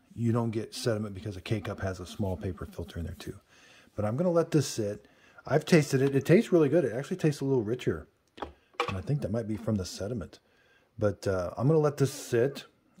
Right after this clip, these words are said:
and then we'll show you how the sediment is. But while we're letting this sit, so we wanna remove this tray. Let's lift up the handle,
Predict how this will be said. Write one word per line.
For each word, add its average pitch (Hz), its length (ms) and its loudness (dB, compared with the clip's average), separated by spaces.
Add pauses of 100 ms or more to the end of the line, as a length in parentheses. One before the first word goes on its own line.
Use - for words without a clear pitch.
(120)
and 110 120 0
then 110 140 -2
we'll 101 160 -2
show 110 240 -4
you 95 120 -4
how 95 120 -8
the 87 100 -14
sediment 82 480 -12 (120)
is. - 360 -18 (1120)
But - 140 -8
while 131 200 0
we're 160 100 6
letting 143 280 4
this 123 180 -2
sit, - 460 -12 (4000)
so 117 440 2
we 120 120 2
wanna 131 180 2
remove 123 380 0
this 135 160 -4
tray. 98 340 -4
Let's 104 260 -10
lift 120 280 0
up 127 140 2
the 127 100 0
handle, 92 520 -4